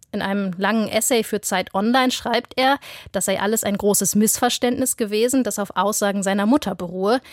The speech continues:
Er selbst habe lange geglaubt, er sei Jude, nun aber nachgeforscht und festgestellt, das stimmt gar nicht.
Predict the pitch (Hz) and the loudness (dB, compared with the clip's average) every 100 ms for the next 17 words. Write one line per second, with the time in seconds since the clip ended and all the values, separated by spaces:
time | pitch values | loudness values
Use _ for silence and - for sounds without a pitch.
0 | - - - 175 190 240 - - 202 185 | -20 -12 -6 0 4 4 2 -2 -2 0
1 | 196 240 208 190 170 185 185 262 - - | 2 2 2 0 0 2 4 2 0 -10
2 | - 190 180 185 196 202 247 262 320 349 | -4 -2 0 2 2 2 2 2 2 0
3 | _ 202 202 190 185 180 202 - 240 226 | _ -2 0 0 0 0 -2 -4 -6 0
4 | 226 254 202 185 196 202 - 220 - 202 | 0 0 -4 -4 -4 -4 -4 -6 -2 0
5 | 208 - _ - 285 - 302 254 165 151 | -2 -6 _ -8 -6 0 0 0 -4 -8
6 | - - - | -12 -14 -14